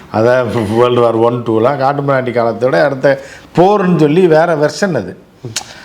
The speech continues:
அதாவது முதல்ல வந்து ஊர் ஊருக்கு போர் நடந்துகிட்டு இருக்கு. மன்னர்கள் சண்டை போட்டுருப்பான், யானை குதிரையில போய் சண்டை போட்டதை தாண்டி ஒரு பெரிய உலகளாவிய ஒரு போர் அப்படின்னா ஒன்னு, பார்ட் ஒன் போட்டு iPhone பதினாலு, பதினஞ்சு மாதிரி தான் அது.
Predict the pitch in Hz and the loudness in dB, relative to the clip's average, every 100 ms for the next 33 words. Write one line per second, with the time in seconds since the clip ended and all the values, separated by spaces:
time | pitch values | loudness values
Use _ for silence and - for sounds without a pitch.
0 | - - 107 151 127 135 151 147 139 156 | -20 -4 0 2 2 2 2 0 0 0
1 | 151 165 156 151 156 123 131 131 120 117 | 2 2 2 0 -2 -2 -2 0 0 -2
2 | 110 107 107 117 131 123 117 113 113 110 | -2 -2 -2 0 0 0 0 0 0 0
3 | 107 110 117 113 117 110 113 110 110 104 | 0 0 2 2 0 0 -2 0 0 0
4 | 110 104 104 104 98 92 - 104 131 107 | -2 -2 -2 -2 -4 -4 0 0 0 -2
5 | 87 123 196 - - - - - 170 156 | -2 -2 -4 -10 -20 -20 -20 -4 -2 0
6 | 165 170 220 226 165 165 196 185 196 190 | 2 2 2 2 2 2 2 2 2 2
7 | 196 202 202 196 151 131 117 135 139 123 | 2 0 -2 0 0 -2 -2 0 2 0
8 | 117 117 196 196 160 135 139 135 131 - | -2 -4 -2 -2 0 -2 0 -2 -4 -8
9 | - - - - - 117 - 117 117 113 | -20 -20 -20 -8 -2 -2 0 -2 -2 0
10 | 110 104 113 123 123 110 104 104 101 - | 0 2 0 0 -2 -2 -4 -4 -6 -12
11 | - - - 117 113 110 107 104 104 92 | -20 -12 -2 0 2 0 0 0 0 -4
12 | 95 98 90 90 - | -2 -4 -4 -8 -10